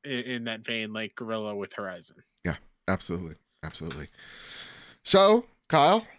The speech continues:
Speaker 2: and great question, Todd. You done did it.
Speaker 1: Yeah.
Speaker 2: Uh, that's been the trophy room this week, Kyle. That's it. Back to the
Speaker 1: That's it?
Speaker 2: old grindstone, my man.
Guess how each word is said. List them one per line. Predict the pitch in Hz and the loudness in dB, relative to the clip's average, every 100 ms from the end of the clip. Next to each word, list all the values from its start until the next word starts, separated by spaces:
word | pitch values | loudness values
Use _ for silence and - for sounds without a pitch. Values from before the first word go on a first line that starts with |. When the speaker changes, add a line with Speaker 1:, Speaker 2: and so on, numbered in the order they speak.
| _ - | _ -2
Speaker 2:
and | 120 110 | 0 2
great | 123 110 | 2 2
question, | - 113 - - | 2 2 2 0
Todd. | 110 101 | 0 0
You | 87 135 | 0 0
done | 135 180 185 143 _ - | 6 6 6 4 _ 4
did | 208 131 | 6 6
it. | - - | 0 -4
Speaker 1:
Yeah. | 208 - _ _ - - - - - _ | -8 -8 _ _ -12 -12 -14 -20 -20 _
Speaker 2:
Uh, | - 127 | 4 4
that's | 123 143 190 - | 4 4 4 4
been | - 185 | 4 6
the | 147 | 6
trophy | - - 285 226 | 4 0 2 2
room | 104 87 | 2 0
this | 78 - | -4 -6
week, | 69 - | -8 -10
Kyle. | 60 - - - | -12 -12 -14 -2
That's | 135 - | 0 2
it. | 254 - _ _ _ - - - | 0 -2 _ _ _ -20 -16 2
Back | 143 196 | 6 6
to | - 185 | 6 6
the | 185 | 8
Speaker 1:
That's | 175 | 10
it? | 185 | 10
Speaker 2:
old | 170 156 | 8 6
grindstone, | 170 185 190 - 139 104 82 | 6 6 6 4 4 2 0
my | 78 | -4
man. | 82 82 90 | -4 -4 -4